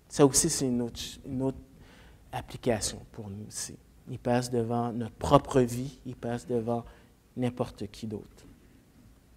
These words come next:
Jésus nous accompagne. Ça aussi, c'est encourageant de le savoir aussi.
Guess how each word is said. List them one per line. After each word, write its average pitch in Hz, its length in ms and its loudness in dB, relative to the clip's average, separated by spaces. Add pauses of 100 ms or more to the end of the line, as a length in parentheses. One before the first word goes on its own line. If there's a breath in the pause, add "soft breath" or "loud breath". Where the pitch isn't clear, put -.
(1200)
Jésus 143 300 10
nous 160 200 10
accompagne. 147 720 12 (720)
Ça 143 60 -2
aussi, 143 240 6
c'est - 240 2
encourageant 120 560 -2
de 117 80 -6
le 113 60 -6
savoir 113 500 -4 (120)
aussi. - 280 -6